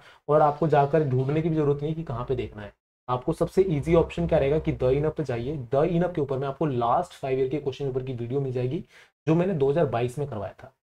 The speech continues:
एक साल पहले। ठीक है, और वो video इतनी important है ना कि आज भी उस video की value उतनी ही है, क्योंकि question पुराने नहीं हुए, syllabus आपका बदला नहीं है। ऐसा नहीं हुआ कि जो दो हज़ार बाईस में आपका देश उन्नीस सौ पैंतालीस में आज़ाद हुआ था सैंतालीस में,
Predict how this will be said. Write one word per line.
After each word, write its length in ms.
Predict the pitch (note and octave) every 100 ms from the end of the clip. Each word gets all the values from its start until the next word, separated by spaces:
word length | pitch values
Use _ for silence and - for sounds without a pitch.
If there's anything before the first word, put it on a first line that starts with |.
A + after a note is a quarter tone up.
| -
एक 120 | D3
साल 140 | E3+
पहले। 320 | D#3+ A#2 A2 A2+ _ _ _ _
ठीक 120 | D3+
है, 40 | D#3+
और 60 | D#3+
वो 120 | E3+
video 340 | C#3+ C#3+ F#3+
इतनी 280 | F#3+ C3 F#3+
important 460 | G3+ G3 D3 E3 D#3
है 60 |
ना 120 | E3
कि 120 | F3 E3+
आज 340 | C3+ C#3 D3
भी 140 | D#3+
उस 200 | G3 -
video 220 | D3 C#3+ D3
की 100 | D#3
value 320 | A#2+ C3 C#3+
उतनी 240 | C3 C#3
ही 100 | C#3+
है, 100 | B2+ C#3+ - - -
क्योंकि 220 | D3+ G3
question 400 | G3 D#3 - F#3
पुराने 320 | E3+ C#3+ D3+
नहीं 140 | E3
हुए, 140 | C#3+ E3
syllabus 360 | - C#3 D3+
आपका 200 | C#3+ -
बदला 300 | B2+ B2 C3+
नहीं 200 | D3 B2+
है। 100 | C#3 E3 - -
ऐसा 200 | C#3 D#3+
नहीं 140 | D#3
हुआ 120 | D#3
कि 140 | D#3+ D#3+
जो 320 | D#3 E3 D#3
दो 120 | C#3+
हज़ार 180 | D3+ D#3
बाईस 280 | C3+ C#3 D#3+
में 80 |
आपका 180 | D3 D3+
देश 200 | C#3 C#3
उन्नीस 160 | C#3+ C#3
सौ 80 | C#3+
पैंतालीस 440 | C3 B2+ C3 C#3
में 80 | E3+
आज़ाद 240 | D#3 D3+
हुआ 120 | D#3
था 80 | D#3
सैंतालीस 500 | C#3 C3 C3 D3+ E3
में, 180 | G3 C#3+